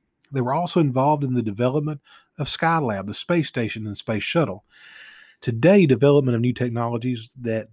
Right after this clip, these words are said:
will be implemented in sa-, space are still being tested here in Huntsville. nasa and Redstone Arsenal have continued to attract leading minds from all over the world.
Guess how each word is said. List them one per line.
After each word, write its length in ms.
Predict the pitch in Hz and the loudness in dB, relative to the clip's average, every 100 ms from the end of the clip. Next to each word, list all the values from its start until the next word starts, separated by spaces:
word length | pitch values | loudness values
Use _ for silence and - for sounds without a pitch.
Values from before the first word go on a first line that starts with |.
| 143 | -12
will 120 | 127 | -4
be 180 | 120 123 | 0 2
implemented 400 | 131 127 123 117 | 0 0 -2 -2
in 60 | |
sa-, 580 | - 123 123 110 - 139 | -4 -2 -4 -6 -14 -12
space 460 | - 156 151 110 117 | -2 4 4 4 -2
are 80 | |
still 240 | 104 - 151 | -4 2 4
being 300 | 120 117 127 | 4 0 -6
tested 440 | - 101 95 113 90 | -10 -10 -8 -10 -10
here 320 | 92 90 - | -10 -12 -14
in 140 | 117 101 | -14 -6
Huntsville. 600 | 139 123 - 101 - _ _ _ _ _ _ _ _ - - - - - - - | -2 -2 -4 -14 -16 _ _ _ _ _ _ _ _ -20 -20 -20 -20 -20 -20 -4
nasa 480 | 113 143 160 175 143 | 2 4 4 4 4
and 160 | 117 | 4
Redstone 440 | 123 135 - 135 120 | 2 2 2 0 0
Arsenal 400 | 117 123 151 131 | -2 -4 -4 -4
have 100 | - | -4
continued 540 | 110 - - 160 143 | -8 -6 -2 -2 0
to 80 | 117 | 0
attract 440 | 104 127 127 131 | 0 0 0 -2
leading 440 | 117 120 160 165 147 | -2 0 2 0 0
minds 320 | 104 107 110 | -2 -4 -4
from 180 | 123 113 - | -4 -4 0
all 200 | 139 160 | 4 6
over 120 | 143 | 6
the 80 | 131 | 2
world. 380 | 143 151 87 | 0 -4 -6